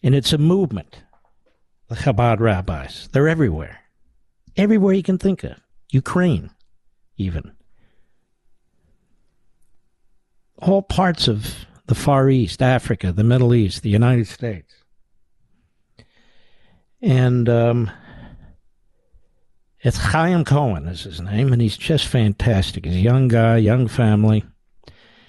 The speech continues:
And, uh, he once asked me, he said, "What do you want to learn?" I said, "History. Ancient history. I want to go back and learn history."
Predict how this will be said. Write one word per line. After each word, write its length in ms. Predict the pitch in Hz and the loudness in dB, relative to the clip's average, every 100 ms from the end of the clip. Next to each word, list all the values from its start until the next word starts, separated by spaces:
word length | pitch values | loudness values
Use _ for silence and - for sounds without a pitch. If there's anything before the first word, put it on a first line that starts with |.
| _ _ _ _ | _ _ _ _
And, 680 | 139 117 117 113 110 110 107 | 0 2 2 2 2 2 2
uh, 520 | 107 107 107 104 104 107 _ _ _ _ _ _ _ _ _ _ _ _ | 2 4 4 4 2 -4 _ _ _ _ _ _ _ _ _ _ _ _
he 120 | 143 | 0
once 280 | 156 156 - | 2 2 0
asked 240 | 143 139 | 0 0
me, 100 | 151 | 2
he 60 | 139 | 0
said, 220 | - 127 | 0 0
"What 120 | 170 | 0
do 40 | 220 | 0
you 140 | 233 | 0
want 140 | 208 160 | 2 2
to 60 | |
learn?" 320 | 120 101 67 - - - - - - - - - _ _ _ _ _ _ _ _ - - | 2 2 -2 -8 -20 -20 -20 -20 -20 -20 -20 -20 _ _ _ _ _ _ _ _ -16 -4
I 60 | |
said, 240 | 101 - 98 | -2 0 -2
"History. 460 | 139 120 - - - - _ _ _ _ _ _ _ _ _ _ _ _ _ _ _ _ _ _ _ _ - | 0 -2 -4 -8 -10 -18 _ _ _ _ _ _ _ _ _ _ _ _ _ _ _ _ _ _ _ _ -2
Ancient 400 | 139 - 143 101 | 0 0 0 2
history. 420 | 107 - - 92 | 0 0 0 2
I 40 | |
want 140 | 98 123 | 4 2
to 80 | |
go 140 | 113 113 | 2 2
back 320 | 117 113 - | 2 0 -2
and 100 | 104 | -2
learn 340 | 107 104 92 - _ - - - | 0 -2 -4 -12 _ -20 -20 -6
history." 500 | 113 - - 65 | -4 -4 -6 -10